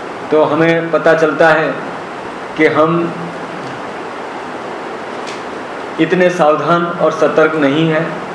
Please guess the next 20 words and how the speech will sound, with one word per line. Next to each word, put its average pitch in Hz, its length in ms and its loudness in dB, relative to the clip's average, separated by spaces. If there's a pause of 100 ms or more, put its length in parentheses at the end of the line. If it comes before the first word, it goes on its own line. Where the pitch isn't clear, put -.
(100)
अनित्यता 151 520 2
का 151 120 4
अभी 143 300 4
हमें 139 320 0
बोध 135 240 4
नहीं 135 340 4
हुआ 127 200 6
है। 123 160 0 (680)
तो 147 80 2
कोमलता 165 520 4 (100)
से 156 120 2 (600)
आँखों 143 280 4
को 143 220 4
बंद 143 320 2
कर 143 180 4
दीजिएगा 143 480 4 (1120)
और 143 380 4 (2000)
लंबी 170 400 6 (120)
और 151 180 2
गहरी 139 400 2